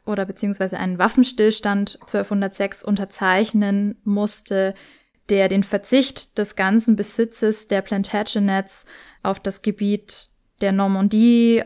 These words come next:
Anjou und weitere Gebiete beinhaltet hat. Interessanterweise konnte Johann Aquitanien schlussendlich sogar behalten und auch die Gascogne hat sich aber in der Folge nicht mehr weiter um diese Gebiete bemüht.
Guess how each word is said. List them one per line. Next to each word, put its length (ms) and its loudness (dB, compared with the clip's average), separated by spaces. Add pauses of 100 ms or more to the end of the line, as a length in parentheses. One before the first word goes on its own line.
Anjou 840 2
und 400 -4
weitere 480 0
Gebiete 720 -2
beinhaltet 800 -2
hat. 320 -10 (260)
Interessanterweise 920 4 (240)
konnte 300 6
Johann 580 4
Aquitanien 800 4
schlussendlich 640 0
sogar 240 -2
behalten 560 2
und 140 2
auch 100 -4
die 120 -8
Gascogne 720 4
hat 160 -2
sich 260 -6
aber 400 2
in 140 2
der 100 0
Folge 400 0
nicht 340 -2
mehr 200 -4
weiter 400 -2
um 120 -6
diese 280 -8
Gebiete 580 -6
bemüht. 640 0